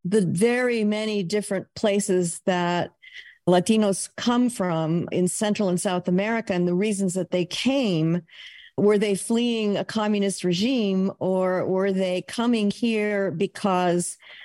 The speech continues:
our government, in fact, was complicit in their civil wars. So, and the same is true for some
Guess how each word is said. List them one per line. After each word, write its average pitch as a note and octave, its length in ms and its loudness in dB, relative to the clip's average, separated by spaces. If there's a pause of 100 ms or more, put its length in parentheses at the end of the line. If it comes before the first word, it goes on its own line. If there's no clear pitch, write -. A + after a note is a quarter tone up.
(180)
our F#3+ 200 6
government, F3+ 440 0
in D#3+ 80 0
fact, E3 320 -4
was E3 140 -2
complicit F3 640 -2
in E3 380 0 (540)
their G3 260 4
civil F3 360 0
wars. F#3+ 380 0 (440)
So, G3+ 540 0 (800)
and A3+ 140 8
the A#3+ 60 6
same C#4 260 0
is D4 140 0
true B3 200 0
for A3 160 -2
some A3 500 0